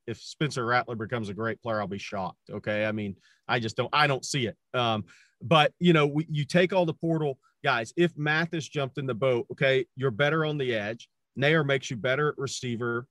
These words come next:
uh, because he helps make, uh, he helps, um, Xavier Worthy become a better player just by being on the field. He can stretch the field vertically, gives you a size you didn't have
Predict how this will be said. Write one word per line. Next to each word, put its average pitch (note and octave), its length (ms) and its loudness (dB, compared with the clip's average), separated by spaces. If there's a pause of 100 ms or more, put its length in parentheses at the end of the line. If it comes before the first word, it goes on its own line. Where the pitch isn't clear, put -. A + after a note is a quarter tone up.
(140)
uh, A#2+ 200 0
because G#2+ 300 -4
he C3+ 100 -2
helps C3 300 0
make, B2 320 -4 (460)
uh, A#2+ 260 2
he C#3 140 -2
helps, D3 400 -4 (340)
um, A2+ 300 0 (440)
Xavier C#3+ 320 2
Worthy C3 280 2
become A#2+ 320 -2
a A2+ 80 2
better A#2+ 320 -2
player A#2+ 320 -2
just B2+ 180 -6
by A#2 140 2
being A2+ 240 -2
on A#2 100 -2
the A2+ 80 -4
field. A2+ 260 -4
He B2+ 80 -2
can A#2+ 140 -6
stretch B2+ 320 -4
the A#2 80 -10
field A#2 240 -6
vertically, A#2 400 -4
gives C3 240 -4
you C3+ 80 -4
a A2 40 -2
size B2 380 -2
you A#2+ 80 -8
didn't A#2+ 240 -6
have A2+ 360 -2